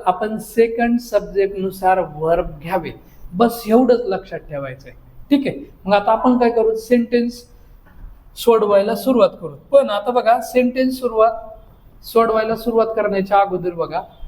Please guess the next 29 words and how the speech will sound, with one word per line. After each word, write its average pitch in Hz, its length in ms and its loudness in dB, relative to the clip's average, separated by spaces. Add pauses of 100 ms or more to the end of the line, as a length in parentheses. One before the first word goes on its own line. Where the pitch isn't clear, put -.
(180)
तर 254 400 2 (260)
तुम्हाला 220 440 2 (340)
आपलं 208 360 2 (480)
जे 208 200 2
YouTube-ला 208 420 0 (160)
हे 185 180 2
लेक्चर 190 280 -2
आहे, 151 120 -10 (580)
ह्या 190 100 4
लेक्चरच्या 202 600 0
डिस्क्रिप्शनमध्ये 202 1000 -2
जायचं. 185 320 2 (360)
तिथं 190 200 4
डिस्क्रिप्शनमध्ये 214 920 -4 (260)
आपल्या 220 340 4
ॲप्लिकेशनची 208 800 -6
लिंक 160 260 -6
आहे 117 80 -12 (580)
आणि 180 160 0
ती 196 220 4
जी 254 120 6
ॲप्लिकेशनची 240 800 0
लिंक 214 240 -6
आहे 180 100 2
त्याच्यावरती 214 500 -2
क्लिक 226 360 -6
करायचं 196 400 0 (480)
आणि 175 220 2
तिथून 214 480 0